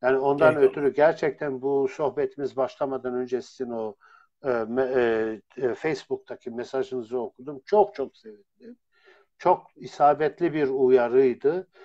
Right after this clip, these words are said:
Speaker 1: Ha, keşke bu tür isabetli uyarıları, e, diğer, e, soydaşlarımız da yapsınlar. E, çünkü herkesin görüş açısı farklıdır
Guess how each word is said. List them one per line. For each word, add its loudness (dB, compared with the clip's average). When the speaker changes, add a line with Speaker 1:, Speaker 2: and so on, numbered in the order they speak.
Speaker 1:
Ha, 0
keşke 0
bu -8
tür -6
isabetli -4
uyarıları, -2
e, -2
diğer, 2
e, -6
soydaşlarımız -8
da -4
yapsınlar. -10
E, -2
çünkü -10
herkesin -4
görüş -4
açısı -18
farklıdır -4